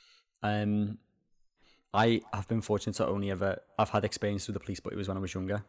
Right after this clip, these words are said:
It was a sexual abuse case, and it was when I was a lot younger, so that also didn't go down very well. That ended with nothing. Um, I guess it is the same thing of just, like, people are just never fucking educated.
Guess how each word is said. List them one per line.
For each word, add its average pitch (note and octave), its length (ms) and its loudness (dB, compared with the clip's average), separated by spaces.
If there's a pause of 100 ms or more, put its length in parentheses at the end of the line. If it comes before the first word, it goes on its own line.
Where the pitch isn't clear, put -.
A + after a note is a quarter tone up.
(140)
It - 80 -8
was - 100 -2
a - 20 0
sexual G2 280 -4
abuse F2+ 200 -4
case, - 260 -6
and G2 80 -6
it F2+ 40 -6
was F#2 120 -6
when G2 100 0
I G2 40 -2
was F#2+ 120 -2
a G2 60 0
lot F#2 100 -2
younger, F#2 200 -6
so F#2+ 240 0 (760)
that G#2 200 6 (160)
also G2 440 0 (120)
didn't G2 220 0
go F#2+ 120 -2
down F#2 220 -4
very F#2 160 -2
well. F#2 260 -4 (340)
That G2 160 4
ended F#2+ 240 -2
with F#2+ 120 -4
nothing. G2 340 -4 (640)
Um, F#2+ 460 0 (680)
I A2 80 6
guess G#2 220 2
it G#2 60 2
is G#2+ 120 0
the G#2+ 80 0
same G#2+ 280 4
thing F#2+ 220 -2
of G2 100 0
just, - 260 -6
like, G2+ 160 0 (380)
people G2+ 300 0
are G2 40 2
just G2 160 -2
never F#2+ 420 0 (100)
fucking - 440 -4
educated. F#2+ 720 -2